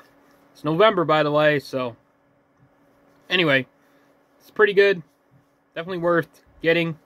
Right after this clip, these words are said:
Five dollars for this is a very good deal. Um, yeah, I don't think there's really anything else for five dollars, like a foot long. Uh, or basically, this is more food for five dollars, and,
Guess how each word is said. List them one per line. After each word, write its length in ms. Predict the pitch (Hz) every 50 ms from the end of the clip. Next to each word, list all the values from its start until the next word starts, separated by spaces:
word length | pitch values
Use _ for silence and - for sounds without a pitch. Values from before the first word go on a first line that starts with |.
| _ _ _
Five 240 | _ 160 165 165 160
dollars 340 | 165 160 165 160 165 160 -
for 100 | - 151
this 280 | 156 160 156 - - 135
is 60 | 131
a 40 | 123
very 260 | 120 139 151 156 143
good 160 | 135 131 120
deal. 360 | 131 135 143 143 143 139 135 - _ _ _ _ _ _ _ _ _ _ _ _ _ _ _
Um, 480 | - 117 117 113 110 110 107 101 101 110 _ _ _ _ _ _ _ _ _ _ _ _ _ _ _ _ _ _ _ _ _ _ _ _ _ _ _
yeah, 240 | 107 113 117 107 - - _ _ _ _ _
I 40 | -
don't 160 | 151 143 - -
think 180 | - 165 156 151
there's 180 | 156 135 -
really 220 | 160 170 165 160 156
anything 320 | 156 151 135 - 151 151
else 240 | 160 165 156 - -
for 160 | - 143 123
five 300 | - - 151 151 143 135
dollars, 400 | 139 147 156 160 156 147 135 151
like 100 | 135 123
a 60 | 127
foot 260 | - _ 160 165 139
long. 400 | 147 143 135 131 131 131 127 123 - _ _ _ _ _ _ _ _ _ _ _ _ _ -
Uh, 140 | 127 120 113
or 260 | 110 107 113 120 117 - _ _ _ _ _ -
basically, 480 | 151 180 185 - - 160 151 160 160
this 200 | 170 185 - -
is 100 | 175 147
more 240 | 139 165 170 175 170
food 340 | - - 180 185 180 175 147
for 140 | - 135 -
five 260 | - 165 165 156 151
dollars, 440 | 156 160 165 165 160 151 147 123 131
and, 340 | 131 131 127 123 117 117